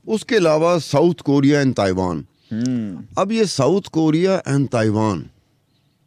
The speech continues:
Speaker 1: यार बड़ी अजीब सी बात लगती है, आपको झटका सा लगता है जब आप वेस्ट की तरफ देखते हैं कि वेस्ट का सिस्टम बड़ा स्ट्रॉन्ग है।
Speaker 2: हम्म।
Speaker 1: वहाँ उम्मीद की जा सकती है कि इम्कानात कम हैं डंडी मारने के। डंडी मारने के इम्कानात हर जगह पे होते हैं।
Speaker 2: बिल्कुल।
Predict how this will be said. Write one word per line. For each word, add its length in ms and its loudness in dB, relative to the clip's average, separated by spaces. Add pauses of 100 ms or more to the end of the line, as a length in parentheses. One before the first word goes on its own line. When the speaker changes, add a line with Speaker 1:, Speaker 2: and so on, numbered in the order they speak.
(320)
Speaker 1:
यार 180 -4
बड़ी 180 2
अजीब 220 4
सी 120 -2
बात 220 2
लगती 260 -2
है, 40 4
आपको 180 -2
झटका 380 -4
सा 80 0
लगता 260 -4
है 60 -4
जब 160 -4
आप 140 -2
वेस्ट 280 -8
की 100 -10
तरफ 180 -6
देखते 320 -8
हैं 80 -6
कि 60 -6
वेस्ट 280 -8
का 120 -6
सिस्टम 380 -6
बड़ा 140 -6
स्ट्रॉन्ग 300 -12
है। 400 -16
Speaker 2:
हम्म। 440 -12
Speaker 1:
वहाँ 120 0
उम्मीद 300 0
की 160 -4
जा 160 -2
सकती 280 -8
है 60 -4
कि 140 -4
इम्कानात 580 -2
कम 320 0
हैं 140 -2
डंडी 280 0
मारने 400 -4
के। 240 -20 (720)
डंडी 360 -2
मारने 340 0
के 80 -2
इम्कानात 360 -2
हर 160 0
जगह 220 0
पे 100 -2
होते 240 -2
हैं। 140 -6
Speaker 2:
बिल्कुल। 380 -8